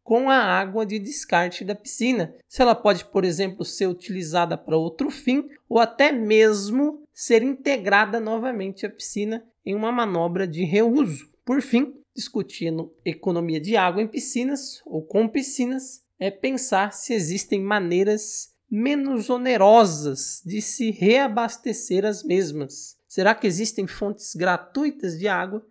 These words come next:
para abastecer a piscina? Tudo isso envolve o debate sobre como economizar água da piscina. Mas, de fato, o que fazer? Como economizar água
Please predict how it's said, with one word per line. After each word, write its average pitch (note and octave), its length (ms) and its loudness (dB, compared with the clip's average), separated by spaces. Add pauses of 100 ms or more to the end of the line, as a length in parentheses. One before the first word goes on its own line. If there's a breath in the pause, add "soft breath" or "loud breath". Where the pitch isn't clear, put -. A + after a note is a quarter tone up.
(120)
para F3+ 120 -2
abastecer D#3 520 -2
a - 20 -4
piscina? A#3 540 -8 (140)
Tudo D4 260 2
isso B3+ 320 -4
envolve A#3 680 0
o C4 60 -4
debate F#3 680 -4
sobre G#3+ 340 -2
como F#3+ 460 0 (180)
economizar A#3 920 0 (140)
água E3+ 320 6
da G3 100 -2
piscina. D#3 520 -6 (180)
Mas, C4+ 220 4
de D4 160 0
fato, G#3 500 2
o - 20 -12
que - 160 -4
fazer? F3+ 600 0
Como E4 480 4
economizar B3+ 960 -2 (120)
água F#3+ 480 6